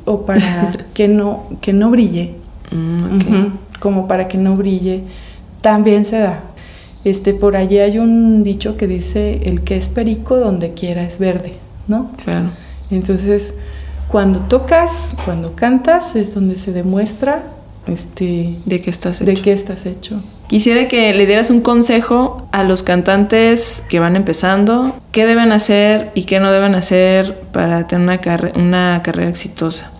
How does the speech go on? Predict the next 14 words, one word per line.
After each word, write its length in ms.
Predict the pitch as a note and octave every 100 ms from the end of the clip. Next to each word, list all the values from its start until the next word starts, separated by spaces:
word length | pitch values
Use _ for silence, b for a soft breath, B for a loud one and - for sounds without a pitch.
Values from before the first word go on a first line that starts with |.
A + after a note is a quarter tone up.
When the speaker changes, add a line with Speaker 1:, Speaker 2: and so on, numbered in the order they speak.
| -
Speaker 2:
¿Cuál 180 | F3+ F3+
es 100 | F#3
tu 120 | G3+
consejo 540 | F#3+ F3 F3 E3+ F3+ E3+
de, 260 | D#3+ C#3+ - - - -
Speaker 1:
Ujú. 200 | F3 E3
Speaker 2:
de 160 | E3+
vida 420 | E3 E3+ E3 E3 D#3
o, 180 | C#3+ -
o 120 | - E3
qué 120 | F3
les 160 | E3+
podrías 360 | E3+ E3 D#3+ D#3
decir? 320 | E3+ - F3+